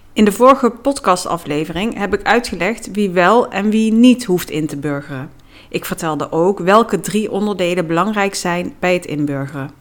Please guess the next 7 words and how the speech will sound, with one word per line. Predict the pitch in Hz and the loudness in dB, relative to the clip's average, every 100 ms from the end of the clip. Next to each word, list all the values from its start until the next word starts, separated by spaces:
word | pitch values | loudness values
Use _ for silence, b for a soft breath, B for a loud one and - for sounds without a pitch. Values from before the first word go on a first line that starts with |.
| _ b b b | _ b b b
de | 185 | 0
Nederlandse | 170 151 151 147 151 | 0 2 0 -2 -4
taal, | - 190 214 233 233 - b b b | 2 4 4 2 -6 -20 b b b
de | - | -6
Nederlandse | 170 160 156 151 143 147 170 | -2 0 -2 -4 -4 -4 2
arbeidsmarkt | 226 240 214 214 208 185 185 185 - - _ _ | 4 6 4 0 0 0 -2 -8 -18 -20 _ _
en | 220 247 254 | 2 2 2